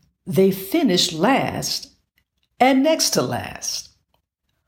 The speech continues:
But it was decided that they both would be allowed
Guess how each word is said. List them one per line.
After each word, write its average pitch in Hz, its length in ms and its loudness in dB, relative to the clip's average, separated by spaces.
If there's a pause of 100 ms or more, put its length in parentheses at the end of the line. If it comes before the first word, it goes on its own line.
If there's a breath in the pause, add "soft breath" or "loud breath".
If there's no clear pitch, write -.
(380)
But 240 540 0
it 214 140 0
was 180 220 2
decided 262 960 2
that 175 180 2
they 170 180 4
both 202 580 2
would 185 180 2
be 185 160 0
allowed 151 920 -2